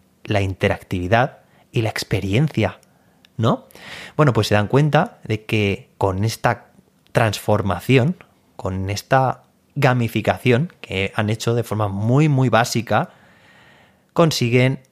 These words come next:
motivar a que las personas suban más por estas escaleras pese a que impliquen más esfuerzo. Y bueno, así se demuestra,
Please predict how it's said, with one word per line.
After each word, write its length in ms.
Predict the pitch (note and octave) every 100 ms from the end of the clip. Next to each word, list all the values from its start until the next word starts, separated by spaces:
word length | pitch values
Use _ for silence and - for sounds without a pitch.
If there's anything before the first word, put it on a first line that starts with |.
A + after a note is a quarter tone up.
| _ _ _ _ _
motivar 720 | A2+ G#2+ G#2 G2 A#2+ C3 - _
a 180 | A2+ -
que 140 | A#2+
las 180 | G#2+ A#2+
personas 580 | - D3+ C3 A#2+ C#3 -
suban 360 | - C#3+ D3+ C3
más 220 | A2+ B2
por 180 | - A2
estas 240 | A2 B2
escaleras 540 | A#2 - G#2 A2+ B2+ - - _ _
pese 280 | A#2+ G#2+ A2+
a 120 | G#2
que 240 | A2+ G#2+ -
impliquen 600 | A2 F#2 C3 F#3 A#2+ G#2
más 180 | G#2
esfuerzo. 520 | F#2 - F3 - - - _ _ _ _ _ _ - - - - - _ _ _ _ _
Y 280 | A2+ A2 G#2+
bueno, 260 | G2 D#3+ -
así 420 | - - A2+ -
se 220 | - - G#2+
demuestra, 640 | G2 G2+ A2+ - G#2+